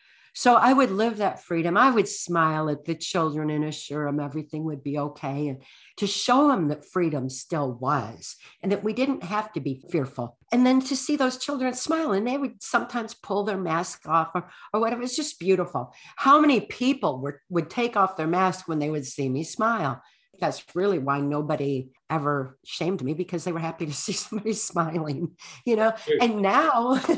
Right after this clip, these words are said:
Speaker 1: <laughs> in, in the U S, nobody's wearing masks anymore, except maybe the one C N N watcher, you know, who's still <laughs> following the narrative. And now they're freaking out because they walk in with their mask on and they're the only one. You know, they're used to being in the herd.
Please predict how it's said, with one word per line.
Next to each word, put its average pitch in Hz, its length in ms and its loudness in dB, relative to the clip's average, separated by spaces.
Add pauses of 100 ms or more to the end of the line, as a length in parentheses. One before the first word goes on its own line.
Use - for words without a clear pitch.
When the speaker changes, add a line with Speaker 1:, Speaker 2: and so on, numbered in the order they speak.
(220)
Speaker 1:
<laughs> - 420 -20
in, 254 220 4
in 240 320 2
the 226 80 0
U 208 360 2
S, 214 360 2
nobody's 196 680 2
wearing 147 400 -2
masks 139 460 -8
anymore, 143 360 -2
except - 380 -6
maybe 156 220 -4
the 135 100 -4
one 147 280 -2
C 147 300 -4
N 139 140 -4
N 156 240 -4
watcher, 123 480 -4
you 143 120 -2
know, 139 180 -4
who's 139 260 -4 (260)
still 185 300 2
<laughs> - 140 0
following 202 520 4
the 170 60 -2
narrative. 170 640 -2 (300)
And 214 140 6
now 226 200 6
they're 247 200 4
freaking 190 480 0
out 185 260 0
because 202 340 -4 (220)
they 202 100 4
walk 208 320 4
in 214 140 6
with 190 140 2
their 165 120 0
mask 208 440 0
on 185 160 2
and 190 140 0
they're 185 120 -2
the 185 160 0
only 190 220 0
one. 185 400 -2 (240)
You 196 80 6
know, 202 120 6
they're 180 100 4
used 208 360 -2
to 190 60 -2
being 202 280 4
in 180 140 4
the 160 80 0
herd. 175 540 0